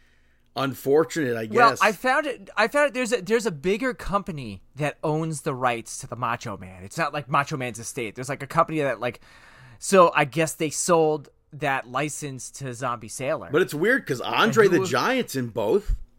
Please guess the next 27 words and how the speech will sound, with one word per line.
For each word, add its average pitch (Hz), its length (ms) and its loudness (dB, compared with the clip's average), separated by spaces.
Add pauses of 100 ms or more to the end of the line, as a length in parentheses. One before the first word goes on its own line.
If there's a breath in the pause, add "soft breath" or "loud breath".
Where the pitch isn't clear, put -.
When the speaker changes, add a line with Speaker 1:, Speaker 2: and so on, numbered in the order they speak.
(1160)
Speaker 2:
Yeah, 226 300 4
but 170 120 -4
he 214 180 -4
has 196 200 2
the 165 60 -8
same 180 240 -4
license. 190 380 -2
He 180 80 -4
has 175 80 -6
the 156 80 -12
same, 175 280 -8
uh, 151 120 2
license 190 420 -6
comp-, 135 220 -6
management 117 400 -10
company. 107 220 -6
Speaker 1:
Right. 160 260 4
So 110 180 0
how 123 220 4
is 135 120 0
he 151 120 2
in 123 140 2
both 180 300 8
and 113 100 -2
Macho 123 340 0
Man's 131 320 0
not? 143 360 -4